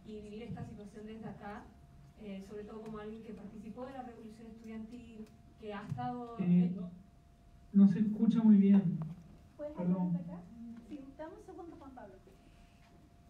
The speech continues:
Speaker 1: Sí.
Speaker 3: Habla sola.
Speaker 1: Ya. No, que agradezco esta situación,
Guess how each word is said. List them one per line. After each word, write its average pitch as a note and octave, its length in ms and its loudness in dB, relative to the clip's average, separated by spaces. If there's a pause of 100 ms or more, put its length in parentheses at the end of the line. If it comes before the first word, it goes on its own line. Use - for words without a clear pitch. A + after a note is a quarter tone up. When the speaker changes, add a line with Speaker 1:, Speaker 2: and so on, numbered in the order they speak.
(120)
Speaker 1:
Sí. A#3+ 120 -14
Speaker 3:
Habla A3+ 260 -14
sola. - 440 -20
Speaker 1:
Ya. G3+ 140 -4 (1000)
No, D4+ 160 -8
que F4+ 80 2
agradezco D4+ 380 -4
esta D#4+ 180 -6
situación, C4+ 480 -8